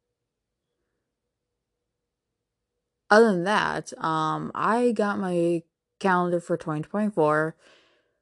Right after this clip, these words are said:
and I already seeing what days are on what, you know, what holidays are on, on what day this year, setting that up, and looking everything what's happening ahead in twenty twenty-four.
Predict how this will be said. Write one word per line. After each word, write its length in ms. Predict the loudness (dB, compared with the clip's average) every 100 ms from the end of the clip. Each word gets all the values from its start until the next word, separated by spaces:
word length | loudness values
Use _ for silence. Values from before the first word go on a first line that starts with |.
| _ _ _ _ _ _ -2
and 120 | 2
I 60 | 4
already 340 | 6 6 4
seeing 340 | 2 -2 -2
what 240 | 0 -2 0
days 480 | 2 2 2 0 -4
are 400 | -4 -2 -4 -6
on 440 | -8 -8 -10 -12
what, 460 | -12 -4 -2 0 -4 _ _ _ _
you 120 | -6 -4
know, 160 | -4
what 240 | -4 -6 -6
holidays 500 | -2 -2 2 0 0
are 100 | -4
on, 220 | -6 -8
on 260 | -8 -8 -6
what 300 | -6 -6 -6
day 220 | -6 0
this 320 | 0 0 -4
year, 400 | -6 -2 -2 -4
setting 400 | -6 -6 -4 -4
that 240 | -2 -2
up, 460 | -2 -4 -4 -4 -4
and 280 | -2 -2 -4 -10 -20 _ -6
looking 380 | -6 0 0 0
everything 640 | -4 0 0 0 -2 -4
what's 400 | -4 -4 -4 -6 -16 _
happening 720 | -12 -12 -8 -8 -6 -6 -8 -6
ahead 420 | -4 -2 -2 -2 -4
in 120 | -4
twenty 260 | -8 -10
twenty-four. 760 | -6 -6 -4 -6 -4 -4 -6